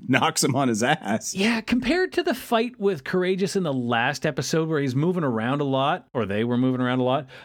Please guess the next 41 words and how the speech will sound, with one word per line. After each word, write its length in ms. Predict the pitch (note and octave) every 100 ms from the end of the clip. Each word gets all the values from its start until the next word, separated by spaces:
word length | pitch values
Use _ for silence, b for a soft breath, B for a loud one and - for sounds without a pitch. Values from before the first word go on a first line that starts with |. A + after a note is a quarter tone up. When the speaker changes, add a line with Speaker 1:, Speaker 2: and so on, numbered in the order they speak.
| B
Speaker 2:
uh, 180 | E3 E3 D3+
this 300 | C#3+ A3+ -
one 220 | F#4 E4
is 240 | A#3 D3
just, 320 | D#3+ F#3+ -
there's, 220 | E3 D3+ - -
it's 140 | C3+
just 160 | G#3 A3
like 160 | E3+
laser 300 | B2 C#3 D3
fire 260 | C#3+ E3 E3
bounces 320 | D3+ D3 C3+
back, 280 | C3+ C3+ C3+
and 100 | B2+
then 80 | C3+
they 80 | C#3
both 280 | C#3+ C#3
standing 600 | - - D3 D3+ D3+ C3
very 220 | A2+ C#3 D3+
straight 420 | - D3+ C3 C3
fly 300 | - C3 A#2+
up 220 | A2 C3
into 220 | D#3 D3
the 140 | D3 C#3+
air, 300 | C3+ C3+ C#3
and 100 | B2+
then 80 | C3
they 120 | C3
shoot 240 | C3 C#3
each 120 | C3
other. 140 | C3+ C3 B B
There's 180 | D3+ B2+
no 380 | E3+ G#3 A3+ G3+
dynamic 580 | F3 E3 E3 E3 E3
moving, 560 | C3+ C3+ C#3 D3 D3 C3
punching, 480 | - C#3 C3 C#3+ C3
dodges 420 | B2+ B2 B2 B2+ -
until, 600 | B2+ D3+ F3 A2+ G#2 - B B B _
um, 480 | D3+ B2+ A#2 A2 G#2 -
Courageous 520 | - C#3 C3+ B2+ A#2+ -
punches 640 | - C#3+ C#3+ C3 A#2 G#2